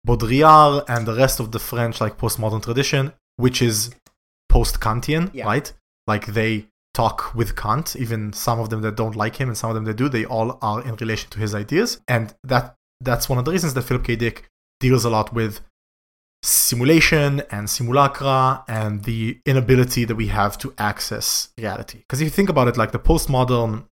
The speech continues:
Speaker 1: idea, the one idea you can latch onto as a stable idea in postmodernism, which is kind of like a contradiction, but not really, is that we don't have access to reality unmediated by,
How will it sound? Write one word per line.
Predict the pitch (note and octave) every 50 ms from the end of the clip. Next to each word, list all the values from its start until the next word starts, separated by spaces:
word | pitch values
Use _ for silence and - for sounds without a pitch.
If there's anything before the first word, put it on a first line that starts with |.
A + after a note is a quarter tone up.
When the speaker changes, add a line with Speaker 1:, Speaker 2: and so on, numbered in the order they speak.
| _ _ A2+
Speaker 1:
idea, | A2+ A2+ G2+ G2+ C3+ C#3+ C#3+ A#2 A2
the | A2 G#2+ A2
one | G#2+ A2 B2+ C#3 D3 D#3
idea | D3+ C3 A#2 G#2 - C3 B2+ A#2
you | A2 A2 A2
can | - - A2
latch | A2 A2 G#2+ G#2 - -
onto | A2+ A2 A2+ A2+ - - A2+ A2+ A2 A2+ -
as | C#3 A#2 G#2+ G#2 B2 - -
a | -
stable | - - - - C3+ B2+ B2+ A#2 A#2+ A2 G#2+
idea | G#2 G#2 G#2+ A#2+ A#2 G#2+
in | G#2
postmodernism, | - - G2+ - - A#2 B2 B2+ C3 A2+ G#2 G2+ - C3 B2+
which | A#2 - -
is | - -
kind | - - B2+ B2+
of | A#2+ A2+
like | A2 G#2 - - - _ -
a | B2
contradiction, | - B2 A#2 - G#2+ G2 B2 C#3 - - A2+ G#2+ A2
but | G#2+ G#2
not | - A2+ A2 -
really, | A#2 A#2+ B2+ A2+ A2 A#2+ A#2+ - _ _ -
is | C3 A#2 G#2
that | G#2 A#2 A2+ A2+ A2 - - - _ _ _ _ -
we | A#2+
don't | D3 D3 D3
have | B2 C3 B2+ B2
access | - C3 B2 A#2+ - - A#2 - -
to | - A#2+
reality | A2 A2+ A2+ G#2 G#2 G#2+ A2 G#2+ - A#2+ A2+ A2
unmediated | - A#2 A2+ A2+ A2+ A2+ A#2+ A#2 G#2+ A#2 A2 G#2+ G2+ G2+ - - G#2+ G#2+
by, | G#2+ G2+ G#2 A2